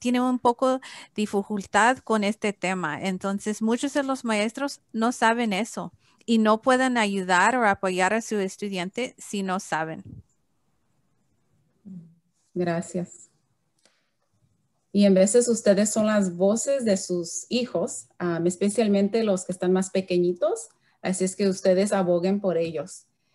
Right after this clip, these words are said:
Speaker 2: Bueno, nos queda tiempo para una pregunta más. Am, ¿cómo podemos ayudar a nuestros hijos a perder el miedo de preguntar a los maestros cuando tienen dudas o necesitan ayuda?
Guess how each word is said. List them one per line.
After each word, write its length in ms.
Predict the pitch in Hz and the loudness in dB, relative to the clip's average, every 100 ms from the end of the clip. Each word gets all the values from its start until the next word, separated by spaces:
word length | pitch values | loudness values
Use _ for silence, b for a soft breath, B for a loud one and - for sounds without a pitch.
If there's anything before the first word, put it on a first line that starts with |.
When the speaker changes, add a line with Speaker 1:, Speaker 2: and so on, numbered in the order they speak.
| _ | _
Speaker 2:
Bueno, 220 | - 190 190 | 0 4 4
nos 180 | 190 | 2
queda 260 | - 208 240 | 2 4 4
tiempo 360 | - 214 233 240 | 0 -2 -2 0
para 180 | 190 | 0
una 220 | 180 208 220 | 2 0 0
pregunta 580 | 202 180 185 185 226 | 0 2 2 2 2
más. 480 | 220 180 165 - - _ _ - | 2 0 -4 -10 -14 _ _ -8
Am, 360 | 185 175 165 170 | -4 -2 -4 0
¿cómo 320 | 214 233 285 | 2 2 2
podemos 500 | 254 190 185 208 240 - | 2 2 2 0 -2 -2
ayudar 680 | 190 165 165 202 247 285 - _ _ _ - | -2 -4 -4 0 0 -2 -8 _ _ _ -6
a 120 | 185 | 0
nuestros 500 | 185 196 - 196 - | 0 0 -2 -4 -2
hijos 300 | 254 254 285 | -4 -2 0
a 140 | 233 202 | 0 0
perder 340 | 180 180 226 | -2 0 -2
el 180 | 269 262 | -2 -2
miedo 420 | 240 202 196 240 | -2 0 -2 -2
de 100 | 226 | -4
preguntar 880 | 196 180 170 160 165 170 208 220 277 | -4 -4 -4 -8 -14 -6 -2 -2 -2
a 100 | 233 | -2
los 180 | 185 180 | -2 -2
maestros 600 | 185 180 202 233 226 208 | -2 -2 -4 -6 -8 -6
cuando 340 | 196 185 170 | -4 -4 -4
tienen 420 | - 214 247 254 208 | -6 -4 -4 -4 -4
dudas 480 | 220 240 277 311 - | -2 -2 -2 -4 -4
o 100 | 190 | -4
necesitan 720 | 180 - 185 202 196 220 214 | -4 -6 -6 -6 -4 -2 -2
ayuda? 640 | 185 156 170 165 - - | -4 -6 -12 -12 -14 -18